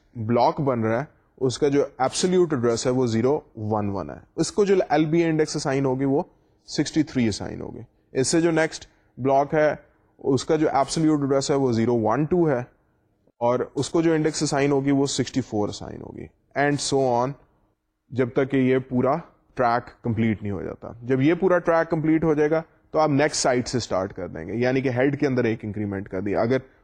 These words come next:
وہ ایگزسٹ کرتا ہے۔ تو اس کیس کے اندر، آ، جو نیکسٹ بلاک کا ایبسلیوٹ ایڈریس ہوگا وہ زیرو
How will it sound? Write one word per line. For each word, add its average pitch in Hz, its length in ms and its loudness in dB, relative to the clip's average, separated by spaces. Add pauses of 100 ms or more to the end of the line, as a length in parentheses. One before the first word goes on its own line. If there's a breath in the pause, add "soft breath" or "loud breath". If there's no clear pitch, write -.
وہ 123 100 2
ایگزسٹ 113 420 -2
کرتا 95 300 -8
ہے۔ 90 40 -10 (960)
تو 131 360 2 (320)
اس 151 180 -2
کیس 156 240 2
کے 160 100 0
اندر، 147 280 2 (600)
آ، 113 380 0
جو 120 160 0
نیکسٹ 123 380 -2 (120)
بلاک 117 520 0
کا 139 260 2 (600)
ایبسلیوٹ 180 520 0
ایڈریس 120 320 0
ہوگا 113 200 0
وہ 120 220 2
زیرو 117 340 2